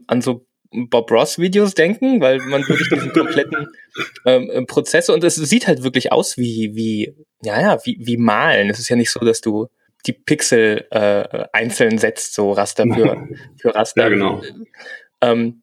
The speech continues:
Speaker 1: ja, ja, wie, er-, erzähl vielleicht mal kurz, wie, wie malst du so einen, so einen Landschaftshintergrund oder so eine, so eine größere Grafik für, für das Spiel?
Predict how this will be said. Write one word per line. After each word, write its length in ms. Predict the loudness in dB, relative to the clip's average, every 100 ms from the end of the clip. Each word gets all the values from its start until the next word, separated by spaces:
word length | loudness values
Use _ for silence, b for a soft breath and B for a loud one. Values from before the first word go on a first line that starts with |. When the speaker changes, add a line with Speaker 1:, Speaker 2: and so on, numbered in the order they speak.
| _
Speaker 1:
ja, 280 | -8 0 2
ja, 240 | 2 0
wie, 160 | -6 -14 -14
er-, 200 | -4 -2 0
erzähl 440 | -2 0 0 0
vielleicht 180 | 0 0
mal 60 | 0
kurz, 260 | 0 -2
wie, 160 | -4 0
wie 100 | 0
malst 540 | -2 -2 0 0 0
du 60 | 0
so 140 | 2
einen, 380 | 2 2 0 -6 0
so 60 |
einen 320 | 2 2 0 0
Landschaftshintergrund 1120 | 0 0 2 0 0 0 2 2 2 -2 0
oder 140 | -2
so 80 | -2
eine, 120 | -4
so 100 | 0
eine 180 | -2 -2 B B B -4
größere 340 | -2 0 0
Grafik 420 | 0 -2 -2 -10
für, 220 | -4 -4 -4
für 180 | -10 -10
das 120 | -10
Spiel? 240 | -8 -8